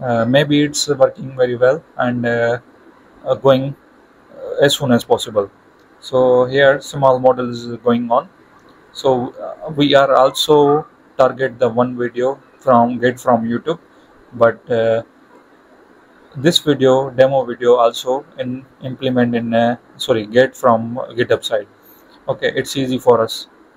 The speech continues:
Now our training part is start. If you have G P U based system, you can use all same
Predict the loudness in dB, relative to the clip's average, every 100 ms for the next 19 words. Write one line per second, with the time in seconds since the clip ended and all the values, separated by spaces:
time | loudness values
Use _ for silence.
0 | _ _ _ _ _ _ _ _ _ -10
1 | 0 2 2 2 2 2 0 -2 -2 0
2 | 0 -2 -12 -8 0 0 0 _ _ _
3 | _ _ -8 -2 0 4 2 0 -8 0
4 | 0 4 2 2 -10 -8 -8 -8 -8 -8
5 | -2 -2 -2 -6 -8 -4 -4 -6 -4 0
6 | 0 0 -4 -2 -2 -6